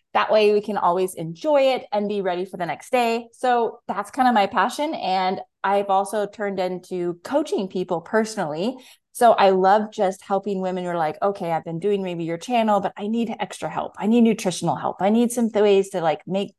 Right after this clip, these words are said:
this dialed in for me." And it's my joy because I want people to be the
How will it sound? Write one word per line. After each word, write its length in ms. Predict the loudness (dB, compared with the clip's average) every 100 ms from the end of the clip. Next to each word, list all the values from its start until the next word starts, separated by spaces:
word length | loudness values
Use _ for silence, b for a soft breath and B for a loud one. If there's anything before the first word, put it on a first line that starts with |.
| -2
this 240 | -2 -4
dialed 440 | 0 4 6 4
in 240 | 2 -2 -4
for 160 | -6
me." 300 | -6 -6 -8 -12 b b _ 0
And 120 | 4
it's 360 | 4 2 -4 0
my 180 | 2 2
joy 480 | 0 2 4 4
because 240 | 0 -6 -8
I 160 | -8 -6
want 400 | 0 2 2 0
people 220 | -2 -2
to 60 | -4
be 140 | -2
the 220 | -2 -2